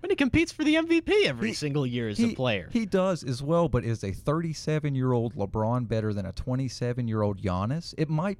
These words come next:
Speaker 2: it might be close, but I'm, I'm gonna have to take the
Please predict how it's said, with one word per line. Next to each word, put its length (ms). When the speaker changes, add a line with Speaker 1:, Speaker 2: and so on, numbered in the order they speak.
Speaker 2:
it 140
might 240
be 120
close, 760
but 260
I'm, 240
I'm 140
gonna 180
have 280
to 100
take 400
the 320